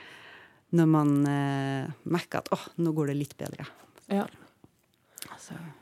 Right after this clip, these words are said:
Speaker 2: Hvi-,
Speaker 1: mm.
Speaker 2: hvis du skal liksom sammenligne, eh, nå har du allerede sagt noe om det, at i og med at dette er rytmisk korledelse da,
Speaker 1: Mm.
Speaker 2: så er det jo fra et rytmisk perspektiv, og du har allerede snakket litt grann om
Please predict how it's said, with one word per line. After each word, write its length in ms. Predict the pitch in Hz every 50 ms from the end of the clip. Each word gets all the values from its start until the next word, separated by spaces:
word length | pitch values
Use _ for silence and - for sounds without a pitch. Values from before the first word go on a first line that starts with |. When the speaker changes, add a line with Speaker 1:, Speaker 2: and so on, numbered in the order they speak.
| _ _ _ _ _ -
Speaker 2:
Hvi-, 140 | 180 170 156 151
Speaker 1:
mm. 120 | 147 247
Speaker 2:
hvis 160 | 233 262 240 -
du 60 | 285 262
skal 200 | - - 302 311
liksom 180 | 269 262 277 269
sammenligne, 720 | 277 285 277 247 220 196 190 190 185 185 185 180 180 185 190 190 190 202 208 - _ _ _ _ _ _ _ _ _ _ _ - _ -
eh, 280 | - 190 185 185 185 185 190
nå 140 | 196 196 190
har 100 | 196 190
du 40 | 202 -
allerede 340 | - 190 185 185 180 190 185
sagt 380 | - - 170 - - - - 185
noe 160 | 185 175 170 165
om 120 | 160 165 165
det, 120 | 175 190 180 - - -
at 400 | - 170 - _ _ _ - - -
i 100 | 196 185
og 40 | 190
med 60 | 185
at 60 | 190
dette 140 | 190 - 190 185
er 80 | 180 185
rytmisk 420 | 180 - - - 185 175 175 - -
korledelse 540 | - 196 180 190 190 190 190 - - 262 233
da, 80 | 185 - - - 240 226
Speaker 1:
Mm. 140 | - 208 196 180
Speaker 2:
så 120 | 170 202 190
er 120 | 175 170 170
det 80 | 170
jo 40 | -
fra 100 | 180 180
et 100 | 175 175
rytmisk 360 | 165 - - 156 147 - - -
perspektiv, 560 | 165 170 - - 160 - - 160 170 170 175
og 80 | 175 165
du 60 | 175
har 100 | 175 175
allerede 220 | 170 160 165 170 -
snakket 560 | - 160 - - - - - - 175 185 190
litt 160 | 202 185 - 170
grann 220 | 170 165 - -
om 340 | 160 175 175 175 175 180